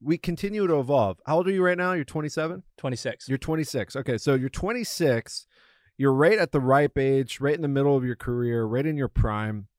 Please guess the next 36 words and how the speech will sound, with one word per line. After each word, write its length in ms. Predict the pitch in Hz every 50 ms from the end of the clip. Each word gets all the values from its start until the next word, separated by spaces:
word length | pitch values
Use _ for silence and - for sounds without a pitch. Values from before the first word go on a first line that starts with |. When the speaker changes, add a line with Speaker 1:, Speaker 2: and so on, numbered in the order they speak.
| _ _ -
Speaker 1:
You're 160 | 123 147 151
gonna 180 | 185 190 202
continue 480 | 180 - 175 170 151 165 165 160 156 151
to 140 | 139 131 123
evolve 320 | 117 104 120 117 117 113 110
every 220 | 110 92 104 98
day, 220 | 90 98 95 92
and 100 | 95 101
that's 100 | 117 117
something 240 | - 160 143 147 151
that 120 | 139 131 127
you 100 | 127 123
need 100 | 127 120
to 60 | 120
be 100 | 104 120 107
aware 360 | 98 95 101 107 110 113 107
of. 100 | 98 92
I 40 | 104
always 220 | 113 117 120 -
tell 160 | - 127 120 113
you, 140 | 104 92
like, 160 | 90 95 92 _ _ _ _ _ _ _ _ -
you 80 | -
know, 120 | 131 107 98
what 200 | 101 117 143 160
you 140 | 156 147
are 120 | 143 143 139
today 240 | - - 131 131 127
is 100 | 117 104
not 180 | 117 117 123
what 100 | 131 131 120
you're 100 | 120 117
gonna 140 | 120 113
be 100 | 110 113
tomorrow. 460 | 107 104 104 107 104 95 90 87 90 - -
And 140 | 117 110 113